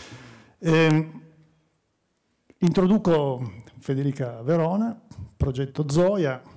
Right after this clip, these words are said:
un altro caso di democrazia urbana. Credo che alcune parole che si sono ripercorse nell'intervento di Michael Lafon si ritrovano anche nella vostra esperienza,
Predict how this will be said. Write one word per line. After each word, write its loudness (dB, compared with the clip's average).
un 2
altro 0
caso -4
di -8
democrazia -2
urbana. -2
Credo 2
che -4
alcune 0
parole 4
che -8
si -8
sono -4
ripercorse -8
nell'intervento -8
di -10
Michael -10
Lafon -4
si -10
ritrovano -8
anche -4
nella -4
vostra -6
esperienza, -8